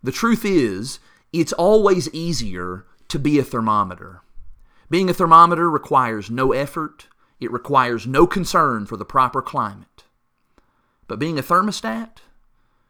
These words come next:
that does take effort, and it takes real commitment.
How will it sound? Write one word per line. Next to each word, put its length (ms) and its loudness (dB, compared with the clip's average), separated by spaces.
that 160 -10
does 240 2
take 240 -8
effort, 520 -14
and 100 -10
it 100 -8
takes 260 -4
real 260 4
commitment. 840 0